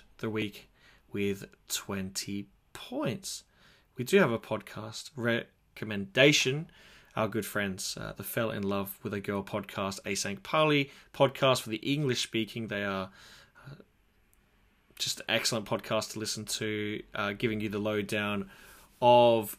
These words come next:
um, everything that is Saint Pauli. You should definitely, um, listen to Sean and Samantha, who are always chopping it up every weekend. Um, and they have cats, which is enough. That's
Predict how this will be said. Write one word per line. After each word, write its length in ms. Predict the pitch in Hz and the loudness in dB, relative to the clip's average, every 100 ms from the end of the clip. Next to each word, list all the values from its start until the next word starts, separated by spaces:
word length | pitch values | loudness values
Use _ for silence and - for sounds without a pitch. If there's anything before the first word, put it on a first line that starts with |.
| - | -6
um, 500 | 110 101 101 95 92 - - - | -2 -2 -2 -4 -8 -16 -20 -2
everything 680 | - 165 165 160 143 143 127 | 6 8 10 8 6 4 4
that 280 | 113 120 - | 4 2 2
is 420 | 120 113 113 104 - - - - - - | 2 2 2 0 -6 -12 -14 -16 -18 -10
Saint 400 | - 117 110 - | -4 -2 -2 -6
Pauli. 400 | - 107 104 101 | -2 0 2 2
You 80 | |
should 280 | 98 104 98 - | 0 -4 -8 -4
definitely, 720 | 107 107 - 107 104 101 - - | -2 -2 -4 -2 -2 -2 -6 -6
um, 320 | 98 92 92 | -6 -6 -8
listen 360 | 113 107 - 101 | -6 -2 -2 -4
to 160 | - | -6
Sean 320 | 98 - 101 98 | -4 -4 -4 -4
and 160 | 95 | -6
Samantha, 420 | - 95 95 - | -6 -4 -6 -6
who 220 | 98 104 98 | -8 -4 -4
are 80 | |
always 400 | - 101 98 95 | -4 -4 -4 -4
chopping 340 | - 98 95 107 | -6 -8 -8 -10
it 100 | 101 | -8
up 220 | 98 - - | -8 -8 -8
every 240 | 98 98 | -6 -4
weekend. 560 | 95 95 - 90 92 - - - - - - | -4 -6 -8 -10 -12 -16 -20 -20 -20 -18 -10
Um, 300 | 90 90 - | -6 -4 0
and 140 | 120 | 4
they 100 | 143 | 6
have 180 | 175 175 | 8 6
cats, 360 | - 98 - - | 4 -2 -2 -4
which 180 | 98 | -2
is 240 | 107 92 - - - - _ - | -2 -2 -4 -6 -18 -20 _ -4
enough. 460 | 120 135 135 - - _ - | 2 6 6 4 -10 _ -4
That's 240 | 139 123 | -2 -2